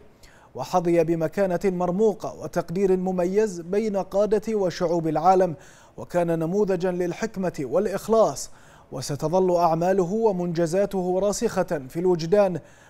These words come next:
وستبقيه نموذجا يحتذى في القيادة والبذل والعطاء. كما هنأ جلالة الملك المفدى رعاه الله خلال الاتصال أخاه صاحب السمو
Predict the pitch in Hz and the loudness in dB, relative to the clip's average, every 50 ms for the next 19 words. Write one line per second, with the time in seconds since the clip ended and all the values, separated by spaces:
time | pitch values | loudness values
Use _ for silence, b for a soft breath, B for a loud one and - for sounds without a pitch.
0 | B B 233 233 214 - 202 - 202 180 - - 226 220 196 180 202 202 196 196 | B B -2 0 0 0 0 0 0 -4 -2 -2 0 0 0 2 0 0 0 0
1 | 196 208 220 220 208 208 196 175 208 208 214 214 208 - - - 180 156 135 131 | 0 2 2 2 4 2 2 0 0 0 2 0 0 0 0 -4 -4 -4 -4 -6
2 | 123 - 123 - 170 175 170 - 180 170 170 196 190 196 190 - 208 185 190 185 | -10 -10 -10 -10 -8 -8 -2 0 2 4 4 4 2 0 0 2 2 2 4 2
3 | 180 170 185 175 185 185 180 185 180 165 185 190 - 208 175 143 - - - - | 2 0 0 0 2 2 2 2 2 0 0 0 0 -2 -2 -2 -6 -10 -14 -20
4 | - _ _ _ B B B B B B B B - 143 135 135 139 147 180 202 | -20 _ _ _ B B B B B B B B -8 -8 -6 -6 -4 -4 -2 0
5 | 202 190 175 175 175 156 160 165 175 208 226 226 202 - 208 190 160 151 175 202 | 0 0 0 0 -2 0 0 0 2 2 0 0 -2 0 0 -2 0 0 -2 -2
6 | 196 - 202 185 180 175 170 - 175 160 190 208 220 208 185 190 196 175 175 190 | 0 -2 -2 -2 -2 -4 -4 -4 -2 0 2 2 2 2 4 4 2 2 2 -2
7 | 175 165 165 190 196 - - 190 185 208 214 214 196 185 180 185 180 - - 170 | -2 0 0 0 -2 -2 -2 -2 0 0 0 2 0 0 0 -2 -4 -4 -6 -6
8 | - - 175 160 196 226 226 151 170 175 - - 240 220 170 147 143 139 - 180 | -4 -2 0 0 0 0 -2 -2 -4 -6 -4 -2 -2 -2 -2 -2 -6 -8 -4 -4
9 | 185 180 - 180 170 160 160 - - 175 185 208 196 196 190 | -4 -4 -2 -4 -2 -2 -2 -2 -2 -2 2 4 4 4 4